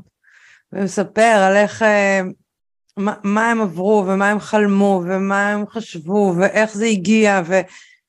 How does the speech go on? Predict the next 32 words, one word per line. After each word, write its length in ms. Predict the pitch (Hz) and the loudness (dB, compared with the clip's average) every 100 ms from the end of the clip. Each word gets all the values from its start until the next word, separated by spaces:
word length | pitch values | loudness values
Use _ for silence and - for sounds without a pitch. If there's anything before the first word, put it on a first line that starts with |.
| _ _ _ _ | _ _ _ _
וכל, 680 | - 170 214 208 214 269 269 | -12 -2 0 0 2 2 4
אה, 360 | 269 262 240 233 | 4 4 2 2
ידיעה 260 | 226 220 240 | 0 2 0
בעיתון 480 | 233 240 - 247 233 | -2 -4 -2 -2 0
שהיה 180 | 233 226 | 0 2
רואה 480 | 214 220 220 208 | 2 0 0 0
על 120 | 202 202 | -2 0
יהודי 480 | 196 196 196 190 | -2 -2 -2 -2
שגנב, 520 | 214 220 202 202 220 196 | -2 0 0 2 2 2
הוא 140 | 196 | 0
היה 280 | 196 196 196 | 2 0 -2
כאילו 280 | 214 208 202 | -2 -2 -2
מתייסר 800 | 202 196 220 208 - 240 220 202 | -4 -6 -4 -4 -4 0 2 2
ואומר 240 | 196 202 | -2 -4
ש-, 60 | 190 208 - - - | -6 -10 -16 -18 -8
כאילו, 240 | - 302 208 - - | 0 2 2 -4 -4
היה 240 | 220 233 | 0 0
ח-, 140 | 294 330 294 - | 0 -2 -6 -6
יש 320 | 226 311 359 | 0 0 -2
ח-, 80 | - - | -10 -4
היה 400 | 196 214 240 240 196 | -2 0 2 0 -2
ויש 600 | 208 226 254 - - _ _ _ - | -2 -2 -2 -6 -20 _ _ _ -8
משהו 360 | 208 240 - 226 | -4 -4 -2 -2
משותף 500 | 214 202 302 330 - | -2 -2 0 0 0
גדול 400 | 196 175 247 349 | -2 0 2 2
יותר, 460 | 262 226 196 190 175 - _ _ _ | 0 0 0 0 -2 -10 _ _ _
מאשר 560 | 190 202 190 - 202 185 202 | -4 0 0 -2 -2 -2 -2
עגל 280 | 214 220 | 0 2
הזהב 460 | 185 170 190 180 175 | 0 0 0 0 -4
של 260 | 160 185 175 | -6 -8 -6
כל, 280 | - 185 185 | -2 0 0
אה, 640 | 180 175 170 170 170 170 | 0 -2 -2 -2 -2 -2